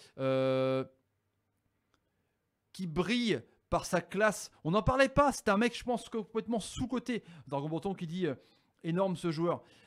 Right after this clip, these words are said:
Mais c'est un mec quand même qu'on voit qu'il a quelque chose de plus que les autres. Euh, cette année, il est en, il est vraiment en pleine puissance, il est énorme. Moi, je, je regarde souvent des matchs le samedi, euh, après-midi sur, euh,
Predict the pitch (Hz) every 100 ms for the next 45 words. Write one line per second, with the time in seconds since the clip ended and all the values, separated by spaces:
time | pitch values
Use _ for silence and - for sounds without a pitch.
0 | - 165 196 - _ _ _ _ _ _
1 | _ - - 165 196 247 240 196 214 233
2 | - _ - 175 139 180 240 240 - -
3 | 190 180 180 240 196 151 170 - 233 262
4 | - - 185 175 185 - 127 - - -
5 | 135 131 - 180 214 196 147 - 156 143
6 | 135 120 127 180 139 - 233 202 - 185
7 | 202 226 - 151 135 135 127 - 226 233
8 | 233 143 139 131 - 151 165 156 131 143
9 | 127 165 165 147 160 - 131 135 135 147
10 | 127 - - - - 120 120 156 147 143
11 | 170 - 139 120